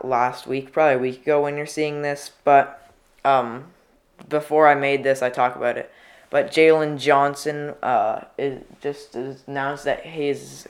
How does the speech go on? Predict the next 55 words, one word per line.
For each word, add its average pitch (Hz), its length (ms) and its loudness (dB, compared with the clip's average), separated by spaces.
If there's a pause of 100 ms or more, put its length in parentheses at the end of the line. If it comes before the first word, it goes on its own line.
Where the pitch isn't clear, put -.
college 165 360 6
basketball 143 420 4
career 139 340 -2
will 139 160 0
be 131 160 -4
over. 131 380 -4 (420)
And, 143 160 -8
you 143 60 -6
know, 143 200 0
from 156 180 0
a 151 80 2
business 160 340 0
standpoint, 151 480 -2
this 135 120 -6
makes 143 240 -6
a 147 60 -4
lot 135 220 2
of 127 100 -4
sense. 135 440 -6 (360)
You 135 60 -12
know, 143 160 -2 (100)
as 139 300 0
a 123 40 -12
Duke 143 240 -4
fan, 143 240 0
it's 143 120 -6
kinda 135 280 -2
sad 139 340 2
to 143 80 -12
see 135 180 -6
Jalen 127 400 -2
Johnson 120 460 -6
go. 131 240 2
You 120 180 -4
know, 117 140 -8
he 123 140 -8
was 127 140 -6
our 123 120 -2
one 131 220 -2
hope. 147 420 -4 (380)
And 147 100 -6
with 156 120 -2
us 156 180 0
being 156 320 -2
nine 147 260 0
and 143 140 -4
eight, 143 220 -4
most 147 240 -4
likely 143 260 -2
not 143 320 -2
making 143 300 -6
the 139 60 -6
March 135 300 -4
Madness 123 380 -4
tournament, 160 460 -6